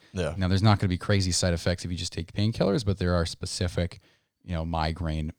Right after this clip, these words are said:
Speaker 2: medications.
Speaker 1: Right.
Speaker 2: Um, and those can have side effects as well, especially for people that are taking them all the time because they're chronic.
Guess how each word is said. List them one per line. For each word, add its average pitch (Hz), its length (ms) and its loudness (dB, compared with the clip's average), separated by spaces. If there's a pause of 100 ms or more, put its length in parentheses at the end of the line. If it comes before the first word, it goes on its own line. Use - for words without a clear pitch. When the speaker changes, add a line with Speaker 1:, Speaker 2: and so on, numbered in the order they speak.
(100)
Speaker 2:
medications. - 800 -8
Speaker 1:
Right. 82 200 -2
Speaker 2:
Um, 76 180 -6
and 76 120 -6
those 80 280 0
can 90 100 -8
have - 180 -10
side 82 220 -4
effects - 340 -8
as 85 120 -6
well, 110 300 4
especially 135 340 0
for 95 140 -2
people 95 280 0
that 90 100 0
are 80 80 -4
taking 90 320 -4
them 85 80 -2
all 82 160 -2
the 90 80 -6
time 82 240 -2
because 82 300 -6
they're - 140 -12
chronic. - 540 -6